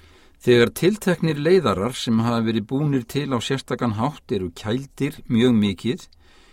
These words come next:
í mörgum tilvikum niður í mínus eitt hundrað og þrjátíu til hundrað og fjörutíu gráður á Celsius, gerast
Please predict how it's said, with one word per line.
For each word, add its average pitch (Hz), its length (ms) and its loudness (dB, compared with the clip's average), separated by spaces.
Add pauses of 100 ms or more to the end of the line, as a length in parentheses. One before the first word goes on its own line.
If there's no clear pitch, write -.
(140)
í 92 80 0
mörgum 107 420 0
tilvikum 113 640 0
niður 104 400 -2
í 101 100 0
mínus 110 640 -2
eitt 113 260 -8
hundrað 107 360 -4
og - 80 -14
þrjátíu 117 560 -4
til 90 180 -6
hundrað 101 480 -6
og 92 100 -6
fjörutíu 110 440 -6
gráður 104 400 -4
á - 0 -
Celsius, 110 580 -4 (760)
gerast 131 640 2